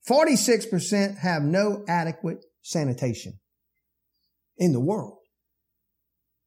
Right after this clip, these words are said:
How about us? Do we not have a lot to be thankful for?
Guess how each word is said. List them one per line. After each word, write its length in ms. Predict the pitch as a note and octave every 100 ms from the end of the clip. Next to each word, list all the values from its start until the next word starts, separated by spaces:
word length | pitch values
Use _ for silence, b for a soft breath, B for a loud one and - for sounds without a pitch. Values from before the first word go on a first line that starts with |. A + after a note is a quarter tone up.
| _ _ _ _ _ _ _ _ -
How 100 | D#3+
about 260 | D3+ C3+
us? 480 | F3+ A3+ - - - _ _ _ _ _ _ _ _ _ _ -
Do 100 | A#2+
we 140 | C#3+
not 200 | G3+ G3+ G3+
have 160 | G#3
a 60 | D3+
lot 360 | D#3+ G3 - - _ _ _ _ _ _ _ _ _ -
to 80 | G#2+
be 160 | D3+
thankful 480 | D3 D#3+ G3+ G3+ G2
for? 260 | - -